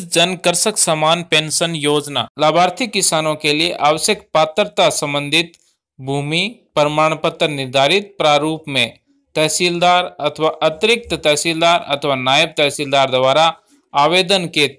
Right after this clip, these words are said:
तीस दिन में सत्यापित किया जाना अनिवार्य होगा। आगे हम बात करें तो इस योजना का किन किसानों को लाभ मिलेगा।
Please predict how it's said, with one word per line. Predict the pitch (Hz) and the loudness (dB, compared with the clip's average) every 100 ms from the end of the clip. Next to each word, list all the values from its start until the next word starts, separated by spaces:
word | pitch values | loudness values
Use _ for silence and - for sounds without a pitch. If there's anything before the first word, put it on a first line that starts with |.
| _ | _
तीस | 220 233 202 | 0 0 -2
दिन | 139 151 | -2 -2
में | 147 151 156 | -2 -4 -4
सत्यापित | - 131 - 127 123 135 | -4 -4 0 0 0 -10
किया | - 131 127 | -8 0 0
जाना | 120 127 131 139 | 0 -2 -2 -4
अनिवार्य | 127 127 123 127 123 | -4 -2 0 2 0
होगा। | 123 120 123 113 - - | 0 0 2 0 -2 -2
आगे | 156 190 | 0 2
हम | 247 190 | 0 2
बात | 156 143 - | 2 0 0
करें | 165 180 | 0 0
तो | 185 - | -2 -2
इस | 190 - | 0 0
योजना | 160 147 165 165 175 147 | 0 2 2 0 -2 -2
का | 127 123 123 | 0 -2 0
किन | 185 208 202 | -4 -4 -4
किसानों | 190 165 175 160 151 | -4 -2 -2 -2 -2
को | 160 | -2
लाभ | 147 131 123 | 0 0 0
मिलेगा। | 131 139 135 127 | -2 -2 0 0